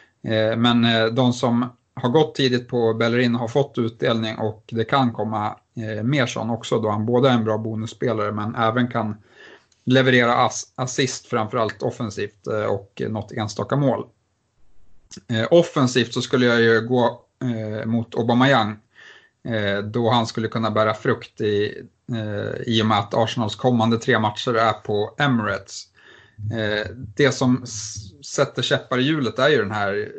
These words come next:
omgång tjugoåtta och, eh, hur, hur laget ser ut inför den. Men, eh, Aubameyang är absolut en spelare som skulle kunna, eh, göra skillnad, och, eh,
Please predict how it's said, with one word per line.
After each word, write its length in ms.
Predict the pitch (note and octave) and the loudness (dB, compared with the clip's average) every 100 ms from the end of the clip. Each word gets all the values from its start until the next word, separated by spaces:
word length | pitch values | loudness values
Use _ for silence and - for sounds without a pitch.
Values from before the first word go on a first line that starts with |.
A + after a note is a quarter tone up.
| - - | -14 -6
omgång 340 | A#2 A2 G#2+ | -4 -2 -4
tjugoåtta 420 | - A2 - C3+ G2 - | -4 -4 -2 0 0 -2
och, 440 | A2+ G#2+ _ - | -6 -6 _ -6
eh, 520 | G#2+ G#2 G#2 - - | -2 -2 -2 -6 -8
hur, 420 | A2 A2+ G#2+ A2 - | -6 -4 0 -2 0
hur 300 | B2 A#2 A2+ | 0 2 2
laget 420 | A#2 A2 G#2+ G#2 | 2 2 0 0
ser 120 | C#3 | 2
ut 220 | C3 A2+ | 2 0
inför 240 | G#2 G#2+ C3+ | -4 -2 0
den. 240 | B2+ G2+ - _ - - _ _ - | 0 0 -12 _ -20 -20 _ _ -4
Men, 400 | B2 A#2+ A#2 A#2 | 0 2 2 2
eh, 220 | A2 G#2+ - - | 0 -2 -8 -6
Aubameyang 520 | C3 C3 C#3+ C#3+ B2 | -4 0 2 2 2
är 140 | A2+ | 2
absolut 480 | G#2+ - D3 C3 B2 | 2 0 -4 -4 -4
en 100 | G#2 | -10
spelare 280 | - G#2+ G2+ | -6 -4 -4
som 140 | A2 | -6
skulle 380 | G2+ - A#2+ A2+ | -10 -4 -2 -2
kunna, 360 | - A2 G#2 F#2+ F#2+ - _ A2+ | -2 -6 -2 -4 -4 -14 _ -10
eh, 440 | G#2 G2+ G2+ G2+ - _ | -8 -6 -6 -8 -10 _
göra 320 | A#2+ A2+ A2 G#2 | -2 2 4 2
skillnad, 580 | - A#2 A#2+ B2 G2 | 2 2 2 2 0
och, 340 | G#2 G2+ _ A2+ | -2 -4 _ -2
eh, 360 | G#2+ G#2+ A2 | 0 0 -2